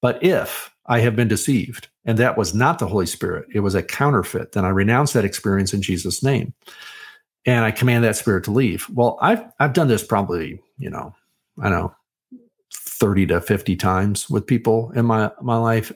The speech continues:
And I'd say right now it's about fifty-fifty how many of them are the Holy Spirit,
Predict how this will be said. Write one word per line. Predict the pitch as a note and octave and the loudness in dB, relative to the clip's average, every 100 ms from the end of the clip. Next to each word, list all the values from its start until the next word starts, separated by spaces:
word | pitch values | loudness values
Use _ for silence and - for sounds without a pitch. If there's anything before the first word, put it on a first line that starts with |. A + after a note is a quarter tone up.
| - | -2
And | A2+ G#2+ G2+ G2 _ _ _ _ _ _ _ _ _ | 0 2 0 -4 _ _ _ _ _ _ _ _ _
I'd | C#3+ E3+ | 0 2
say | D#3+ | 2
right | B2+ G#2+ | 2 2
now | A2+ B2+ | 2 2
it's | A2 | 2
about | A2+ F#2+ | 0 0
fifty-fifty | C3 - G2 G#2 - C#3 - _ _ _ - | -2 0 -2 -2 0 -2 -4 _ _ _ -4
how | C3 | 0
many | A#2+ A2+ A2 | 2 2 2
of | G#2+ | 2
them | A2 | 2
are | G#2+ G#2 G2+ G2+ B2 - | 2 2 0 -2 -12 -2
the | G#2+ | 0
Holy | A#2 | 2
Spirit, | A2+ D3+ D#3+ | 2 0 0